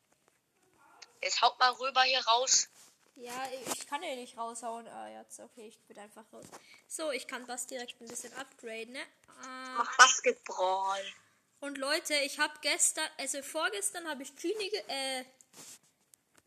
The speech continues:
Speaker 2: vorgestern hab ich, äh, wie heißt's?
Speaker 1: Squeak.
Speaker 2: Squeak gezogen und gestern Genie. Und heute Bass. Hm, wir machen jetzt die Basket Brawl Quest, oder?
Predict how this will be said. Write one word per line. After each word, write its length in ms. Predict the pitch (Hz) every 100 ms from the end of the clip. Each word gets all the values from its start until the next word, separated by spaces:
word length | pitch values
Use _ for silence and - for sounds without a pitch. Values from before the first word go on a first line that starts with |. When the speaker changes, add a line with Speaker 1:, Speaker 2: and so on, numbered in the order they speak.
| -
Speaker 2:
vorgestern 560 | 269 294 294 294 269
hab 160 | 269 269 -
ich, 400 | 254 254 - -
äh, 260 | 226 233 233
wie 140 | 247
heißt's? 520 | 254 254 247 - -
Speaker 1:
Squeak. 520 | - 311 311 - - - - - _
Speaker 2:
Squeak 420 | - - 294 330
gezogen 520 | 349 320 339 330 320 320 269
und 220 | 262 -
gestern 480 | 262 269 - 254 240
Genie. 440 | - 349 359 381 587 - - - - - - - - _ _ _ _ 208 208 - _ _ - - - - - _ _ _ _ 554 _ 554 - - - _
Und 200 | 294 262
heute 300 | 269 269 254
Bass. 420 | 247 247 359 - - _ _ _ _ _
Hm, 360 | 240 285 294 277
wir 220 | 277 269
machen 380 | 254 262 - 247
jetzt 500 | 233 233 - - -
die 100 | 226
Basket 520 | - 247 277 - 233 220 _
Brawl 360 | 220 214 214 220
Quest, 380 | - 220 - 214
oder? 220 | 247